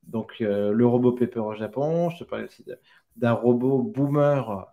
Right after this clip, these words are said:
euh, un robot américain, euh, qui, qui avait, euh, été utilisé en Irak. Euh, et en fait, à partir du moment où il avait été détruit,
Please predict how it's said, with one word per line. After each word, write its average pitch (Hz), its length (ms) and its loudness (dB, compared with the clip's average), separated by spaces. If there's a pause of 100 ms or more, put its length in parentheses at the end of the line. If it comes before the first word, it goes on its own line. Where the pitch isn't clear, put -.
(340)
euh, 101 680 -8
un 104 160 -8
robot 117 300 4
américain, 127 680 0 (500)
euh, 101 220 -12
qui, 107 520 -12
qui 110 300 -10
avait, 110 340 -2
euh, 104 300 -8 (380)
été 101 180 0
utilisé 123 460 4
en 117 240 6
Irak. 123 440 2 (960)
Euh, 95 640 -10 (220)
et 101 540 -4
en 101 100 -10
fait, 123 240 -4
à 107 80 0
partir 110 280 -6
du 113 60 -2
moment 127 240 2
où 110 140 0
il 107 100 -2
avait 110 200 2
été 117 200 2
détruit, 123 540 -2